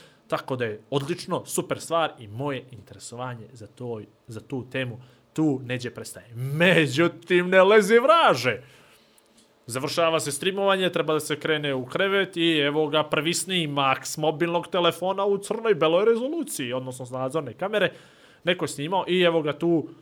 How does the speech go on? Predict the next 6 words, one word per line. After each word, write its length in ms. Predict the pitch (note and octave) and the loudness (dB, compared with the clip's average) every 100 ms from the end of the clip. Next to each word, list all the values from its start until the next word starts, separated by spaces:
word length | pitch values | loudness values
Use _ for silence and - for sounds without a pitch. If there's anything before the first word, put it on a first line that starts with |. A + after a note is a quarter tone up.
| _ _ C#3+ | _ _ -2
mlađani 420 | E3 D3 C#3+ C3 | 0 0 -4 -4
Sead, 540 | - E3+ E3+ D3 - | 0 4 4 2 -4
trči 420 | - - F3 F3 | -12 -6 -2 0
auto, 360 | D3+ F3 D#3+ C#3+ | 2 2 2 -2
čupa 380 | D3 D#3+ D3+ C3+ | -4 -4 0 0
branik, 580 | B2+ C#3 F3+ E3+ - | 0 0 2 2 0